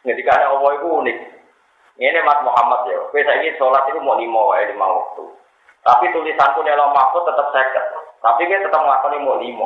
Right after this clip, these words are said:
iku padha wae. Mergo al hasanah di akhir amsalia.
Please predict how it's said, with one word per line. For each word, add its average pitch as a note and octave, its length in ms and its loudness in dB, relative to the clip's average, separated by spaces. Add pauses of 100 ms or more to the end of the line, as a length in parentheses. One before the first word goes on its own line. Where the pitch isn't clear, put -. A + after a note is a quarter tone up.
(120)
iku - 80 -4
padha A#2+ 320 2
wae. A2+ 240 0 (480)
Mergo A#2+ 320 0
al G#2+ 200 0 (120)
hasanah - 560 -2
di - 80 -8
akhir - 320 0 (960)
amsalia. - 600 0